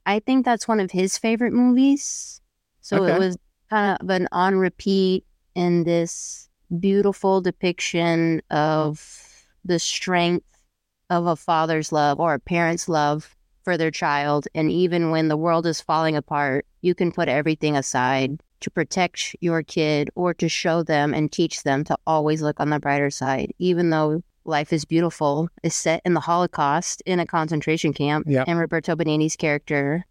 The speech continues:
Speaker 1: makes light of everything for his son to protect him, not only physically,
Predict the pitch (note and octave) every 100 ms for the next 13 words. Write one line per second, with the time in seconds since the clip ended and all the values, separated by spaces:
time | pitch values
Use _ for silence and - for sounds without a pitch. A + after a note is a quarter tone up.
0 | - D#3+ C#3+ - D3+ D3 D#3+ - D#3 -
1 | F3 E3+ D#3+ D3+ C#3+ D3+ D#3 D#3+ - D#3+
2 | D3+ D3+ - D#3+ D#3+ D#3 D3 - E3 D#3+
3 | E3 D#3+ D3+ - B3+ A3 - E3 D#3 E3+